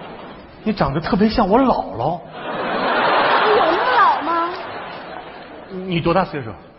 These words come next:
Speaker 1: 有六十？
Speaker 2: 我也买菜去。
Speaker 1: <laughs> 跟你开玩笑的。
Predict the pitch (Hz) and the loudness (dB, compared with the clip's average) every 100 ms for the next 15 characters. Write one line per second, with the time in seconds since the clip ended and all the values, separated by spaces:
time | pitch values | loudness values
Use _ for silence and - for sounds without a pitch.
0 | - - - - 143 147 175 175 131 147 | -20 -20 -20 -6 0 2 2 0 -4 -6
1 | 190 - - - - - - - 214 214 | -8 -14 -20 -18 -12 -6 -4 -2 -2 0
2 | 202 - - - - - - - - - | -2 0 0 0 0 0 -2 -2 -2 -2
3 | - - - 302 359 294 - 277 262 - | -4 -6 -2 0 0 -2 -2 -4 -4 -2
4 | 269 302 - - - 143 190 - - - | 2 2 -2 -8 -12 -10 -10 -12 -18 -20
5 | - - 151 139 - 156 135 139 165 131 | -20 -14 -10 -8 -6 -4 -2 -2 0 0